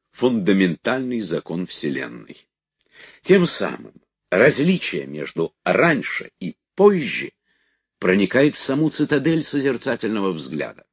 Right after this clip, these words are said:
С предлагаемой эволюционистами картиной прошлой и будущей истории мира, имеющей предположительный характер, у меня нет желания спорить,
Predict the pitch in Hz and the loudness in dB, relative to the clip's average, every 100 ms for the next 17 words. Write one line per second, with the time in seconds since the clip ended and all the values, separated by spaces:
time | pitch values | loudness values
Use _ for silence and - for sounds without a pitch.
0 | _ _ _ _ _ _ _ _ - - | _ _ _ _ _ _ _ _ -10 -10
1 | - 113 107 92 98 87 139 139 123 104 | 0 2 4 4 2 2 2 2 2 4
2 | 98 - 110 98 92 - 90 110 131 - | 4 2 0 4 2 0 -2 -2 -4 -2
3 | 95 87 - 82 76 113 110 80 76 - | 0 0 0 -2 -2 -2 0 0 -2 -2
4 | 104 104 - 80 76 92 98 - - 71 | 0 0 0 -4 -2 -2 -4 -6 -8 -8
5 | 71 - 95 80 78 76 104 147 95 58 | -10 -4 -2 -2 -2 0 2 2 2 -4
6 | _ _ - 92 101 95 - 92 82 107 | _ _ -2 2 2 0 -2 -4 -2 0
7 | 107 - 95 90 107 - 80 80 - 101 | 0 0 -2 0 -2 -6 -4 -4 -2 0
8 | 147 - 120 131 143 143 147 160 110 82 | 0 0 0 2 2 0 2 0 0 0
9 | 87 78 73 76 - - 139 98 - | -2 -2 -6 -8 -10 2 4 4 0